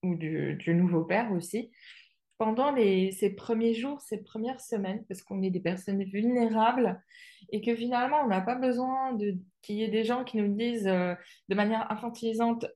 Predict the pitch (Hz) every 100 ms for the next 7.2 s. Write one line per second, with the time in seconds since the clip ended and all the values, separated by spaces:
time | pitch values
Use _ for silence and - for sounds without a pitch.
0 | - 185 220 269 269 262 - 240 226 240
1 | 233 233 254 247 247 220 220 220 240 220
2 | 226 226 240 247 240 233 208 208 208 202
3 | - 233 233 233 233 247 240 214 202 226
4 | 220 220 226 226 226 208 214 208 214 208
5 | 202 262 - - _ _ _ - 226 294
6 | 285 262 262 - 226 208 202 208 196 202
7 | 190 185